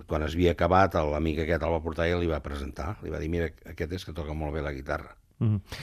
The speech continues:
Speaker 1: "Ah,
Speaker 2: I,
Speaker 1: sí?"
Speaker 2: i llavors, aquesta peça que ens has portat dura, dius?
Speaker 1: De la seva duració original, segons, segons els llibres, perquè jo no l'he sentit sencera,
Speaker 2: Mhm.
Speaker 1: serien gairebé uns tres minuts.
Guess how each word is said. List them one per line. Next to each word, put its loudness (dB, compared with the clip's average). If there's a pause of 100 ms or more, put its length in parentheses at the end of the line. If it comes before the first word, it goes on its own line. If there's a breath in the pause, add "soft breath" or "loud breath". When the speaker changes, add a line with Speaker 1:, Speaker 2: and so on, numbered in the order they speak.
(120 loud breath)
Speaker 1:
"Ah, 2
Speaker 2:
I, 6
Speaker 1:
sí?" -2 (600)
Speaker 2:
i 8
llavors, 10
aquesta 8 (500)
peça 8
que 8
ens 6
has 6
portat 8
dura, 8
dius? 8 (840 soft breath)
Speaker 1:
De 0
la 4
seva 8
duració 10
original, 8
segons, 10 (240)
segons 8
els 6
llibres, 8
perquè 2
jo 8
no 8
l'he 4
sentit -2
sencera, 2 (280 loud breath)
Speaker 2:
Mhm. 6
Speaker 1:
serien 8
gairebé 12
uns 8
tres 6
minuts. 4